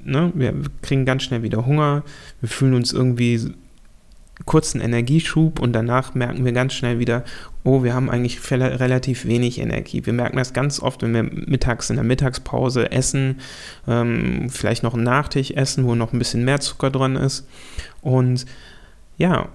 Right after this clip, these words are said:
und plötzlich merken, wir haben immer danach so ein Loch.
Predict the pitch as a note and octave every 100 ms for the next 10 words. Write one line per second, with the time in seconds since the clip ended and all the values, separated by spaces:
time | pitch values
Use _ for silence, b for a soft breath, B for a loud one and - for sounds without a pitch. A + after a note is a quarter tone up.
0 | - B2 - C3 - C#3+ B2 B2 D3 C#3+
1 | A#2+ A#2 C#3 - D#3+ E3 D#3+ D#3+ - -
2 | - B2+ B2 C3+ C#3 - C3 A#2 A2 -